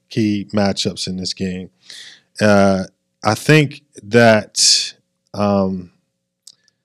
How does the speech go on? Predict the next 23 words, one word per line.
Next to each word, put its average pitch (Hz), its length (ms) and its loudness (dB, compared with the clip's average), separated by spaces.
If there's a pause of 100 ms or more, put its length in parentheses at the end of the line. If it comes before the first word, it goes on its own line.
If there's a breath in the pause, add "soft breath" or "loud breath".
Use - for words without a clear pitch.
(380)
the, 98 320 0 (140)
the, 101 260 -2 (400)
it's 107 220 -6 (120)
the, 117 180 -8 (260)
the, 113 180 -8 (140)
one 143 180 4
of 160 80 2
the 135 80 -2
key 135 200 -2
matchups 107 520 -2
is 87 120 -12
gonna 101 220 0
be 92 360 -2
that, 90 320 -4
uh, 82 280 -6 (120)
that 90 180 -12
Chargers 87 420 -2
defense - 840 -10 (380)
against 92 840 -4
the, 92 340 -4
um, 85 500 -6 (460)
the 95 100 -8
Patriots 101 880 -4